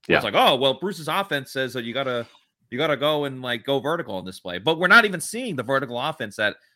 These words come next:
Speaker 1: the Bruce Arians playbook was absolutely, you know, predicated off of. We're not even
Speaker 2: Right.
Speaker 1: seeing that anymore. There's, there's not explosive plays
Speaker 2: Right.
Speaker 1: for this team, which is, um,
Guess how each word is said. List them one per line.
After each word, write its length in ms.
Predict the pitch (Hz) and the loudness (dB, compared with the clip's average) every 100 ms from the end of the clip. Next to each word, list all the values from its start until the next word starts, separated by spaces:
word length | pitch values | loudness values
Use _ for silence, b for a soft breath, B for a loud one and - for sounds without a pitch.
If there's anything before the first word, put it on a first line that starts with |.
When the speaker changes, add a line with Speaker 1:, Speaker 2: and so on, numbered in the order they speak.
| _ _ | _ _
Speaker 1:
the 60 | 113 | -8
Bruce 260 | 113 135 135 | -2 -2 2
Arians 340 | 131 127 117 | 0 0 -4
playbook 460 | - 123 117 113 104 | -2 0 0 -2 -4
was 420 | 98 101 90 - - - | -6 -6 -6 -12 -20 0
absolutely, 580 | 113 120 - 117 98 104 | 0 0 -2 -4 -4 -6
you 240 | 98 82 | -6 -8
know, 80 | 92 | -12
predicated 680 | - - 202 - 107 87 87 | -6 2 2 2 -4 -6 -8
off 240 | 82 95 | -14 -16
of. 160 | 69 87 | -18 -14
We're 120 | 104 | -8
not 180 | 131 147 | -4 0
even 80 | 147 | 0
Speaker 2:
Right. 120 | 117 | -2
Speaker 1:
seeing 200 | - 120 | -10 -4
that 180 | 156 143 | -2 0
anymore. 340 | 95 87 85 | -4 -8 -10
There's, 240 | 98 98 - _ _ | -8 -10 -12 _ _
there's 180 | - 110 | -4 -2
not 180 | 127 175 | 2 2
explosive 600 | 180 - 131 139 - 101 | 2 -2 -2 0 -2 -12
plays 600 | _ 117 127 131 95 - - _ - | _ 0 2 0 -2 -8 -18 _ -6
Speaker 2:
Right. 160 | 143 | -4
Speaker 1:
for 160 | - 117 | -2 -2
this 180 | 107 - | -4 -8
team, 480 | - 139 127 101 95 | -8 -6 -4 -6 -4
which 240 | 101 - | -6 -6
is, 240 | 104 95 | -8 -6
um, 320 | 95 95 87 | -4 -4 -6